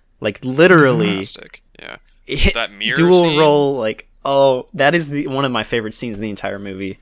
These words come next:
Speaker 2: They weren't, like, for the most part, they weren't intercutting that. That was him actually just, like, swapping
Speaker 1: Yeah.
Speaker 2: on the drop of a hat
Speaker 1: On the spot.
Speaker 2: between them. Yeah. It's
Speaker 1: 'Cause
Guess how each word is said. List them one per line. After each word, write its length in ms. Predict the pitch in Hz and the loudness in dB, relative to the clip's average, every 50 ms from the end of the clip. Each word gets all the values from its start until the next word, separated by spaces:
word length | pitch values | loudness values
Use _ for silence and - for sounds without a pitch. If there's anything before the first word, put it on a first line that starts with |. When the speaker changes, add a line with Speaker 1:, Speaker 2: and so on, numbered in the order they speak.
| _ _ | _ _
Speaker 2:
They 180 | - 127 127 135 | -8 -8 -8 -8
weren't, 260 | 127 139 156 165 - | -8 -8 -10 -10 -8
like, 240 | 123 123 120 - - - - | -6 -6 -6 -6 -8 -18 -16
for 140 | - 139 131 | -12 -10 -10
the 100 | 131 120 | -10 -8
most 300 | 110 117 135 - - - | -8 -8 -8 -8 -8 -8
part, 160 | 135 117 - | -10 -8 -8
they 100 | 120 117 | -10 -12
weren't 300 | 107 110 120 123 - - | -10 -10 -10 -10 -10 -10
intercutting 560 | 107 113 110 - - - 110 110 117 110 98 | -10 -10 -10 -12 -8 -8 -8 -8 -8 -10 -12
that. 240 | 95 92 92 92 - | -10 -10 -10 -10 -8
That 140 | 98 104 113 | -8 -8 -8
was 160 | 117 117 - | -8 -12 -12
him 260 | - 127 120 120 117 - _ _ | -10 -10 -10 -10 -10 -14 _ _
actually 640 | - 107 110 113 - - - 123 113 110 110 110 107 | -12 -10 -10 -10 -8 -12 -14 -12 -14 -16 -16 -16 -12
just, 260 | 98 107 104 - - | -8 -8 -8 -6 -6
like, 300 | 110 104 98 - - - _ | -6 -6 -8 -8 -10 -18 _
swapping 500 | - - - 113 107 104 - - 110 - | -10 -10 -6 -4 -4 -6 -4 -8 -6 -2
Speaker 1:
Yeah. 80 | 143 151 | -2 -2
Speaker 2:
on 60 | 135 101 | -2 -4
the 100 | 98 - _ _ _ _ | -12 -16 _ _ _ _
drop 240 | - 107 107 - | -8 -8 -6 -6
of 80 | 110 98 | -8 -12
a 80 | 98 98 | -10 -8
hat 240 | 101 101 98 92 | -6 -6 -6 -4
Speaker 1:
On 120 | 107 120 131 | -4 -2 -2
the 80 | 139 | -2
spot. 300 | 135 - - 143 131 113 | -4 -2 0 0 0 0
Speaker 2:
between 260 | 85 - 104 101 101 101 | 0 -4 -6 -10 -10 -10
them. 220 | 95 92 98 _ _ - | -14 -18 -18 _ _ -14
Yeah. 140 | 107 104 101 _ _ _ _ _ _ _ _ _ _ _ _ _ | -12 -12 -12 _ _ _ _ _ _ _ _ _ _ _ _ _
It's 120 | _ - - | _ -20 -14
Speaker 1:
'Cause 80 | 110 | -8